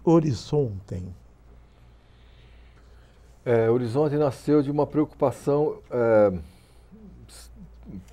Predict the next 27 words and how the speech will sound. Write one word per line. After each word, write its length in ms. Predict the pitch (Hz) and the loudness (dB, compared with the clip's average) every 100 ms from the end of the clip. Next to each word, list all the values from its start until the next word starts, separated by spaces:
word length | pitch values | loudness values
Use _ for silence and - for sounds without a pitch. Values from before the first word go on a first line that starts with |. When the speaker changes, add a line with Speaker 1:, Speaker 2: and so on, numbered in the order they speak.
| - | -10
Speaker 2:
política 560 | 143 135 190 - - 85 | -2 -2 -2 -6 -2 -2
e 300 | 80 69 73 | -2 -6 -14
social 680 | - - - 92 131 104 | -12 -12 -6 -2 -2 -4
séria. 480 | - - 110 101 76 - | -8 0 0 2 -4 -8
Eu 100 | 104 | -6
moro 200 | 98 135 | -2 -2
em 40 | 113 | -2
Chapada 320 | 110 - 110 | -4 0 0
dos 100 | 82 | -2
Guimarães, 480 | 80 67 67 60 73 | -6 -8 -8 -12 -14
né? 160 | 90 101 - | -14 -16 -18
Eu 120 | 80 | -14
vivo 260 | 76 95 104 | -10 -8 -8
em 40 | |
Chapada 340 | - 82 80 73 | -10 -14 -12 -14
dos 100 | - | -14
Guimarães. 500 | 73 69 69 - - _ - - - _ - | -16 -16 -16 -20 -20 _ -20 -20 -20 _ -18
A 80 | 78 | -10
meca 480 | 87 120 131 - 90 | 4 6 6 2 -4
do 160 | 87 | -2
ecoturismo, 840 | 82 - - 80 76 82 76 71 | -2 -4 -12 -10 -8 -8 -8 -12
né? 100 | 71 | -12
Uma 120 | 76 80 | -12 -14
cidade 480 | - 82 90 90 - | -10 -8 -8 -8 -14
que 120 | 92 | -20
tem 200 | - 85 | -10 -6
lá 220 | 85 90 | -4 -6